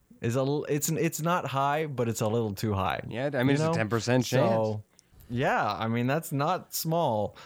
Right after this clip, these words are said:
Speaker 1: So no, I wouldn't do it, but if I was gonna do it, one is definitely enough. Like,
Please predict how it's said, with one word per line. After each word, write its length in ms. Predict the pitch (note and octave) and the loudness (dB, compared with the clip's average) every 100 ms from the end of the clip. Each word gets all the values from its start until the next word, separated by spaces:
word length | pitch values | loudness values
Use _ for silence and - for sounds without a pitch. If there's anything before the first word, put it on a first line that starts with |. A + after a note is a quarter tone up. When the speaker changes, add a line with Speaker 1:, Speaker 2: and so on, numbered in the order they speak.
| - - - | -20 -20 -16
Speaker 1:
So 240 | - C3+ A#2+ | -4 0 0
no, 460 | B2 C#3+ E3 G3+ | 0 0 2 2
I 120 | F3 C#3+ | 2 0
wouldn't 420 | B2 C#3+ D3+ C3+ | 0 0 0 0
do 180 | C#3 D3 | 0 0
it, 100 | C#3 | 0
but 120 | A#2+ | -2
if 120 | A#2 | 0
I 100 | A#2 | -2
was 280 | A2+ C#3 D#3 | 0 0 0
gonna 160 | C#3 A#2+ | 0 0
do 220 | A2+ A2+ | 0 0
it, 80 | B2+ | -2
one 320 | A#2+ D3 D3 | 0 0 2
is 180 | B2 G#2 | 0 0
definitely 560 | B2+ C3 A#2 G#2 G2+ | 0 0 0 -2 0
enough. 440 | F#2+ G#2 F#2 D#2 - | 0 0 -2 -4 -4
Like, 300 | G#2+ - | -6 -6